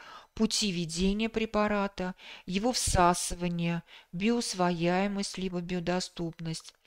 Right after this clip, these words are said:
как препарат распределяется в организме,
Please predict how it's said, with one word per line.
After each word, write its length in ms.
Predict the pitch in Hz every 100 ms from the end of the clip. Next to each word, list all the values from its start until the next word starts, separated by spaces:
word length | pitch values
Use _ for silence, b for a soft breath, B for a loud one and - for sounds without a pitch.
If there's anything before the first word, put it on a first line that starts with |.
| B B B
как 200 | 262 262
препарат 520 | 214 208 196 196 185 -
распределяется 1160 | 233 - 233 220 226 190 170 170 180 - - 175
в 20 |
организме, 880 | 180 170 175 165 160 156 160 156 156